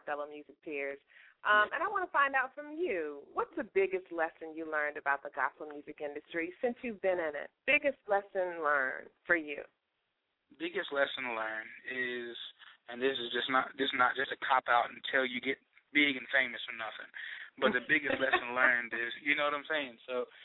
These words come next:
Speaker 2: <laughs> you know, some
Speaker 1: I do.
Speaker 2: people talk until they, until they get a little dollar or they get a break,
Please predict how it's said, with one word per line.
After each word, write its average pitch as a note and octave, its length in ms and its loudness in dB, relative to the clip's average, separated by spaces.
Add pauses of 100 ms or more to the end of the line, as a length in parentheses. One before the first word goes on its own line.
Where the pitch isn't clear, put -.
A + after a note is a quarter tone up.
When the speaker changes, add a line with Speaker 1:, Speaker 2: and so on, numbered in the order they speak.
(360)
Speaker 2:
<laughs> G#3+ 80 6 (560)
you E3 80 6
know, C#3+ 160 6
some E3 120 4
Speaker 1:
I - 40 6
do. E3+ 160 -2
Speaker 2:
people C#3 160 -2
talk D3 240 4
until C#3+ 400 4
they, C3+ 240 4
until C#3+ 320 2
they C#3 80 2
get C3+ 160 2
a C3 80 2
little C3+ 240 2
dollar C3 480 2
or B2 240 -2
they B2 140 -4
get B2+ 180 -2
a B2+ 80 2
break, C#3 300 0